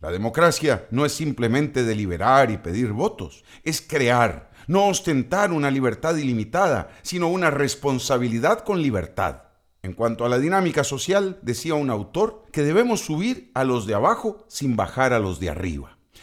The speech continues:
Se trata de alcanzar una mayor armonía social. La nación lo necesita.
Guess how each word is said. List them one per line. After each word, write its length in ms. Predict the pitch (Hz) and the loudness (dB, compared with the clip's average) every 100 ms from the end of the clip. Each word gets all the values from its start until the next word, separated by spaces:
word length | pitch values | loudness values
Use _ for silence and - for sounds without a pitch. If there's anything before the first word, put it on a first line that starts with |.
| - | -16
Se 140 | - 104 | -8 0
trata 340 | 143 147 139 | 2 4 4
de 80 | 127 | 4
alcanzar 520 | 120 120 107 151 160 | 2 0 -2 -2 0
una 160 | 151 131 | 0 0
mayor 460 | 117 110 175 165 - | 0 0 0 0 -2
armonía 600 | 127 120 120 139 175 139 | 0 0 0 0 0 -2
social. 680 | 139 131 170 113 71 65 - _ | -4 2 4 2 0 -10 -20 _
La 140 | 73 | -12
nación 420 | 73 85 175 196 143 | -8 -4 0 2 2
lo 80 | |
necesita. 640 | 98 85 87 92 90 - | 0 -4 -8 -12 -14 -20